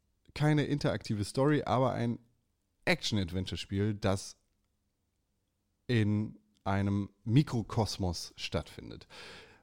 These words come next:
Es gibt unterschiedliche Planeten in Outer Wilds, die man bereisen kann. Es gibt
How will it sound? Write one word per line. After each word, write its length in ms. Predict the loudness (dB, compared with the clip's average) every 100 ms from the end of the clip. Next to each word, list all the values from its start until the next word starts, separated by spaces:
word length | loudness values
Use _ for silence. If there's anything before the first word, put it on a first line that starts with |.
| _ _ _ -2
Es 120 | 0 0
gibt 280 | -2 -4 -2
unterschiedliche 500 | 2 4 2 0 0
Planeten 480 | 2 4 4 2 -2
in 120 | -2
Outer 300 | -2 -2 0
Wilds, 300 | 2 0 -2
die 80 | -2
man 160 | 0
bereisen 440 | 0 -2 -2 -2 -2
kann. 280 | -2 -2
Es 160 | -4 -4
gibt 300 | -4 -4